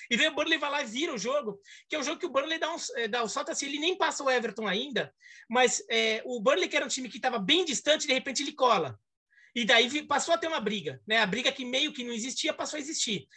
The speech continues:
E daí o Burnley em-, embalou. A vitória desse fim de semana do Burnley é importantíssima. O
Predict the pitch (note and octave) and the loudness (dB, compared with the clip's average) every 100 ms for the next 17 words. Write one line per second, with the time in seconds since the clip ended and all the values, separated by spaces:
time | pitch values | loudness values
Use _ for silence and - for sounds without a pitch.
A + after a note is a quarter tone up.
0 | - - A3+ B3 A#3 A#3+ A#3+ A3+ A#3 A3+ | -20 -10 2 4 6 4 4 -2 -4 -6
1 | A3+ A3 A3+ G#3+ A#3+ A#3 C#4 - - - | -4 -6 -4 0 4 6 4 -2 -6 -2
2 | G#3+ A3+ B3+ G4+ F#4 D#4+ - C4+ C4+ A#3 | 0 2 0 0 -2 -4 -6 -2 0 2
3 | G#3 A#3 A#3 B3 A#3+ G#3 G#3+ A#3+ - C#4 | 0 0 0 -2 -2 -4 -4 -6 -8 -10